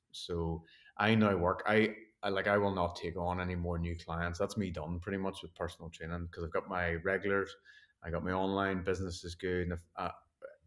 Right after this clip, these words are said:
I would never put more business in front of family time. So I, I, you know, to me, it's like someone wants in with me for an hour, but that's not, it couldn't pay me because that's where I get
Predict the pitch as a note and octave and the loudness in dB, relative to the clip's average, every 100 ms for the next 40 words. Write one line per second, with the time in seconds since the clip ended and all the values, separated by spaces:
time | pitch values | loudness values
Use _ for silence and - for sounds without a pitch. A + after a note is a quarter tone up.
0 | _ _ - A2 G2+ F#2+ G#2+ G#2 G2+ - | _ _ -2 0 2 2 4 6 4 2
1 | G2 F2+ - - - - - G2 G2 G2 | -2 -4 -6 -16 -20 -20 -12 -2 2 4
2 | G2 F#2 A2 A#2 - E2+ - F2+ E2+ F2 | 4 2 2 0 -2 -6 -4 -4 0 -2
3 | E2+ - - _ _ _ _ _ - F#2+ | -2 -8 -20 _ _ _ _ _ -6 -4
4 | F2+ G2 G2 G2+ G2+ - _ _ _ - | -2 -2 -2 -2 -4 -8 _ _ _ -8
5 | G2+ F#2+ - G2+ G#2 F#2+ F#2 F#2+ F#2+ F2+ | 0 2 2 0 0 -2 -2 0 0 -2
6 | F#2 E2+ - _ - _ _ - - A2 | -4 -4 -6 _ -20 _ _ -10 0 2
7 | G#2 F#2+ F2 F2+ F#2 F#2 F#2+ F#2 F2+ E2+ | 2 2 0 -2 -2 0 -2 -2 -4 0
8 | E2+ F#2 E2 F2+ E2 - F2+ E2+ E2 - | 0 0 0 -2 -4 -4 -4 -2 -4 -10
9 | - - - - - _ - A2 - F#2+ | -20 -16 -12 -14 -16 _ -14 -10 -4 -4
10 | E2+ F2 F2 F2+ F2 E2+ E2+ E2+ - F2+ | -2 -2 -2 -2 -4 -4 -4 -4 -4 -2
11 | E2+ E2+ D#2+ | 0 0 -4